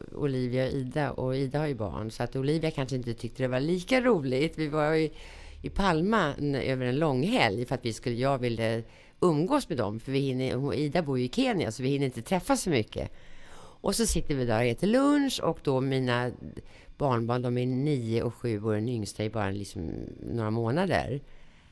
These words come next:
Den äldsta då, som är nio, hon bara, "Mormor", jag får bara så här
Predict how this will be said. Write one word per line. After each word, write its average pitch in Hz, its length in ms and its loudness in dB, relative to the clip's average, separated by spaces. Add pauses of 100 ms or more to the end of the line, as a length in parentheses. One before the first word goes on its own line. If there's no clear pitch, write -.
(320)
Den 175 180 0
äldsta 190 380 0
då, 139 160 2
som 120 200 -4
är 117 40 0
nio, 117 320 0
hon 123 120 -4
bara, - 120 -8 (1700)
"Mormor", 180 600 4
jag - 120 -2
får 151 120 -6
bara 113 160 0
så 110 100 -4
här 101 140 0